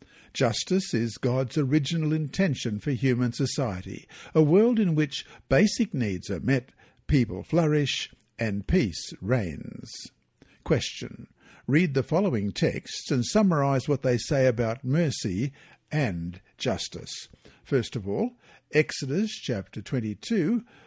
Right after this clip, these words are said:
verses twenty-one through to twenty-three. "You shall neither mistreat a stranger nor oppress him, for you were strangers in the land of Egypt.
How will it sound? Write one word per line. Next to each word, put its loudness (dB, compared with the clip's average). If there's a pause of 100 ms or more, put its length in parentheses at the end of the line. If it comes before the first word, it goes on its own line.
(160)
verses -2 (140)
twenty-one 0 (240)
through 2
to -2
twenty-three. -8 (1120)
"You 4
shall 0
neither 0
mistreat -2
a -2
stranger -2
nor -2
oppress -2
him, 0
for 0
you 0
were 0
strangers -4
in -2
the 0
land -2
of -2
Egypt. -4